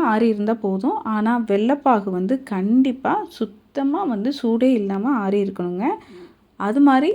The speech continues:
இருக்கும் பொழுது நம்ம வெள்ளைப்பாகை சேர்த்தோம்னா தான் நமக்கு வந்து பொங்கல் வந்து நல்ல டேஸ்டியா கிடைக்கும். அதே போல பால் சேர்த்து நம்ம செய்யக்கூடிய இந்த பொங்கல்ல வந்து பால் வந்து நமக்கு பிரித்து போகாம இருக்கிறதுக்கு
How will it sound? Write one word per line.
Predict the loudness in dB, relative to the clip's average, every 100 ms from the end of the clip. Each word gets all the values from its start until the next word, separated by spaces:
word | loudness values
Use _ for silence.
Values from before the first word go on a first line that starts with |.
| 0
இருக்கும் | -2 2 2
பொழுது | 4 0 -4
நம்ம | -2 -2
வெள்ளைப்பாகை | -2 -2 -2 -2 -2 -4
சேர்த்தோம்னா | -6 -8 -4 -4 -4
தான் | -2 0 0
நமக்கு | 0 -4
வந்து | -6 -4 -6
பொங்கல் | -2 0 2 2
வந்து | 2 0 -2 0
நல்ல | -2 -2 -4 -4
டேஸ்டியா | -2 -2 -2 -6
கிடைக்கும். | -4 -8 -6 -6 -6 -4
அதே | -2 -2
போல | 0 -2 -2 -4
பால் | -2 0 2 0
சேர்த்து | 0 -2 0
நம்ம | 0 -2
செய்யக்கூடிய | -4 -6 -2 -2 -2
இந்த | -4
பொங்கல்ல | -4 -4 -2 -4
வந்து | -4 -6 -8 -10 _
பால் | -8 -4 -2 -2
வந்து | -2 -2
நமக்கு | -2 -2 -4 -8
பிரித்து | -4 -6 -4 -6
போகாம | -6 -4 -6 -6
இருக்கிறதுக்கு | -8 -12 -12 -10 -12